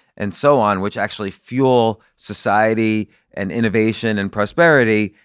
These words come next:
And that's all based on these fundamentals in gambling. But let's say for this sake that, uh, gambling is just what you would play in a casino or games of chance where there's some luck involved,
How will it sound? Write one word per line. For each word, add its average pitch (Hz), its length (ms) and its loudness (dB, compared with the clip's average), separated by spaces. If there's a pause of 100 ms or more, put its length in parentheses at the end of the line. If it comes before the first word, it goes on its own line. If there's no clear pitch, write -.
And 107 140 -8
that's 110 140 -4
all 123 260 0
based 117 320 0
on 104 100 0
these 104 220 -4
fundamentals 110 560 -2
in 110 100 -4
gambling. 131 540 -2 (340)
But 107 120 -4
let's 214 220 -2
say - 400 -6
for 120 140 -6
this 123 180 -4
sake 107 280 -2
that, 98 400 -4
uh, 95 280 -2 (280)
gambling 113 400 -2
is 101 100 -6
just 110 260 -8
what 95 120 -4
you 104 80 -6
would 101 120 -6
play 104 460 -2 (320)
in 98 400 -6
a 69 60 -10
casino 127 520 -4
or 98 140 0
games 107 320 -4
of 95 120 -10
chance 113 440 -2
where 98 80 -6
there's 90 160 -6
some 101 160 -4
luck 113 160 -2
involved, 110 540 2